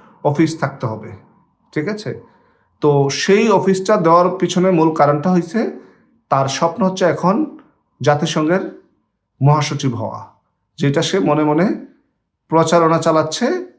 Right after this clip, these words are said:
এবং বিভিন্ন জায়গায় লবিং করতেছে। এর জন্য যদি বাংলাদেশ বিক্রি করে দিতে হয় দিয়ে দিবে, অসুবিধা নেই। যেই দেশ লাখ লাখ মানুষের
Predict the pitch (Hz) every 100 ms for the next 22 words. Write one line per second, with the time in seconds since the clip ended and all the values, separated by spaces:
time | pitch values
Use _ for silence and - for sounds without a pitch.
0 | - 135 131 127 165 180 175 160 151 143
1 | 135 139 123 131 120 - 110 143 139 160
2 | 175 165 160 147 147 139 127 143 165 202
3 | 180 170 160 156 170 190 147 139 135 131
4 | 127 113 107 - 113 - _ _ _ _
5 | _ _ _ _ _ _ 135 - 226 277
6 | 262 190 214 - - - - _ _ _
7 | _ _ 113 131 170 - 339 226 - 202
8 | 196 - 170 147 - - -